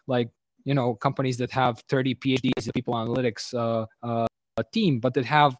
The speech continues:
you know, one person who's dedicated into creating the data-driven H R, right? And they need loads of support into doing this from the technology side, from education side, from, you know, managing their peaks and similar. So they don't,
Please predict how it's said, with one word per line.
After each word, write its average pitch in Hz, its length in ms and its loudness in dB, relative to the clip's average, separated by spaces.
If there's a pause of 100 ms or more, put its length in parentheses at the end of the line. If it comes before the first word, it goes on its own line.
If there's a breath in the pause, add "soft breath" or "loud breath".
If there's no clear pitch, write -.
(400 soft breath)
you 151 100 0
know, 143 80 2
one 151 280 4
person 151 440 2
who's 139 220 -2
dedicated 139 540 2
into 131 220 -4
creating 139 480 0
the 135 80 -2
data-driven 139 600 2
H 151 260 -2
R, 101 280 2
right? 113 220 -2 (300 soft breath)
And 127 180 0
they 160 160 6
need 170 260 6
loads 143 400 8
of 131 80 0
support 123 480 2
into 113 200 -2
doing 131 300 4
this 110 380 -4
from 175 220 4
the 165 80 4
technology 135 460 2
side, 117 360 0
from 165 260 2
education 139 540 2
side, 117 340 0
from, 156 360 2 (300 soft breath)
you 139 80 0
know, 135 80 2
managing 135 500 2
their 127 180 4
peaks - 420 0
and 113 120 -2
similar. 131 400 2 (220 soft breath)
So 147 160 2
they 151 240 6
don't, 160 300 8